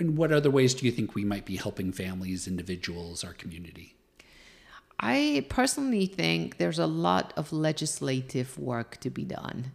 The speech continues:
Speaker 2: And so I'm spending, um, I'm going to be spending a lot more time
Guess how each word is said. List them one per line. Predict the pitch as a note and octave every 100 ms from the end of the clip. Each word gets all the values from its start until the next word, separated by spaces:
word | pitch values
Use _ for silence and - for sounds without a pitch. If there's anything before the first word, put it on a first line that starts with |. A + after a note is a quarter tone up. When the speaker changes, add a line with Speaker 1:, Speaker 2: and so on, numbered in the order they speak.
| -
Speaker 2:
And | C#3+ C#3+ C#3+
so | - C#3+ C#3 C3+ C3 C3 - - - - _ -
I'm | F3 G#3
spending, | - - D#3+ D3+ D3 D3 C#3+ C#3+ C3+ - -
um, | C#3 C3 C3 C3 C3
I'm | D3+ F3+
going | E3 D3+ D3+ D3
to | -
be | A2+
spending | - - A#2+ C#3
a | -
lot | - -
more | -
time | - - - C3